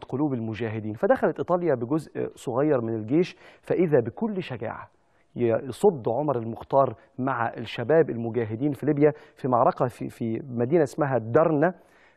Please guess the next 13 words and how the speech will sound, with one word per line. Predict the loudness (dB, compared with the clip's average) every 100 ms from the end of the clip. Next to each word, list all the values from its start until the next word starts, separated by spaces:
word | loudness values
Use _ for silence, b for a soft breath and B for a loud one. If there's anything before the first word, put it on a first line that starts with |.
| -14
ويقتل | -8 -2 0 0 -2 -4 -2
عشرة | -4 -6 -6 -8 -10 -8
من | -6
القادة | -6 -2 0 0 0 -8
الإيطاليين | -8 -6 -2 0 0 2 4 4 0 b b
وستين | -12 -8 -8 -10 _ 0 2 2 2
جندي، | 2 2 -2 -6 b b
ويجرح | -2 -2 0 -2 -4 -6
ربعمية | -2 -2 0 0 -2 -8
جندي | 0 0 0 -4 -6 b b
من | -4
الجيش | -2 0 0 -2
الإيطالي، | -6 -4 2 4 4